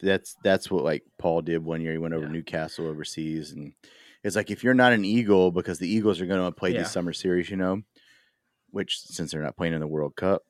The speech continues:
Speaker 1: mm, they might as well do something.
Speaker 2: Yeah.
Speaker 1: Sensitive subject. Take a shot. Sorry. Uh, but these guys have got, they wanna get in some work, right? 'Cause they don't wanna get rusty.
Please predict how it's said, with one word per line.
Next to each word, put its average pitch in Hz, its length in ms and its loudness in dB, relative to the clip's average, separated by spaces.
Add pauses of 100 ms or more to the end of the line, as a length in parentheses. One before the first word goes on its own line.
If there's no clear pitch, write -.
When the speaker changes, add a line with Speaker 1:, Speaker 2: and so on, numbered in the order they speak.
(240)
Speaker 1:
mm, 73 140 -14
they 71 80 -10
might 78 120 -10
as 76 80 -12
well 80 80 -10
do 78 120 -14
something. 95 260 -10
Speaker 2:
Yeah. 98 200 -12 (120)
Speaker 1:
Sensitive 80 360 -14
subject. 80 520 -8
Take 80 160 -8
a 80 60 -10
shot. 78 320 -8 (160)
Sorry. 76 360 -10 (600)
Uh, 85 480 0 (200)
but 107 240 2
these 113 200 -4
guys 107 440 6
have 90 180 -8
got, 95 280 2 (200)
they - 100 0
wanna 151 160 4
get 123 120 4
in 110 120 4
some 92 200 -2
work, 101 260 4
right? 87 180 6
'Cause - 100 -10
they 107 60 0
don't 104 100 4
wanna 92 100 2
get 85 140 2
rusty. 78 540 -2